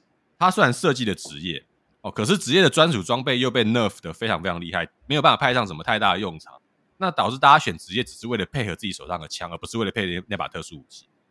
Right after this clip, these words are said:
那我们都想说他会不会继续修，或者想办法把东西改到好呢？最新的消息是，据说维修日当天，哦，这个我们的团队甚至没有办法把它修好，延后开机了好几个小时。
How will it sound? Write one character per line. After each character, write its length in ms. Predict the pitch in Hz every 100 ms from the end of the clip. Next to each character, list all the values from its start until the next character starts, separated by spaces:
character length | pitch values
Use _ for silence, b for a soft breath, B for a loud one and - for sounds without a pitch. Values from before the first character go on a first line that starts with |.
| _ _ _ _ _ _ -
那 200 | 147 131
我 40 |
们 120 | 127
都 60 | 214
想 140 | 151
说 80 | 127
他 100 | 180
会 60 | 165
不 40 |
会 80 | 170
继 100 | 165
续 140 | 160
修， 420 | 143 - 143 127
或 80 | 135
者 120 | 147
想 220 | 139 - 110
办 120 | 156
法 60 |
把 120 | 101 90
东 100 | 135
西 60 |
改 160 | - 87
到 120 | 123
好 340 | - 90 73
呢？ 360 | 90 110 113 123 _ _ _ _ -
最 200 | 220 202
新 140 | 202
的 80 | 185
消 180 | 190 180
息 80 |
是， 120 | 135 147
据 200 | 190 147
说 220 | 160 165
维 160 | 120
修 180 | 117 143
日 80 | 143
当 280 | 123 127 131
天， 260 | 123 117
哦， 340 | 117 78 78 80
这 80 | -
个 300 | 95 92 90
我 100 | 90
们 140 | 82 92
的 80 |
团 240 | 95 92 98
队 200 | 120 104
甚 160 | 117
至 120 | 107 107
没 80 |
有 80 | 104
办 100 | 101
法 40 | 95
把 120 | 85
它 60 |
修 200 | 85 92
好， 280 | 92 67 65
延 180 | 95 101
后 140 | 123 120
开 180 | 117
机 140 | 110 107
了 80 | 92
好 100 | 90
几 120 | 82
个 80 | 78
小 200 | 71
时。 140 | 65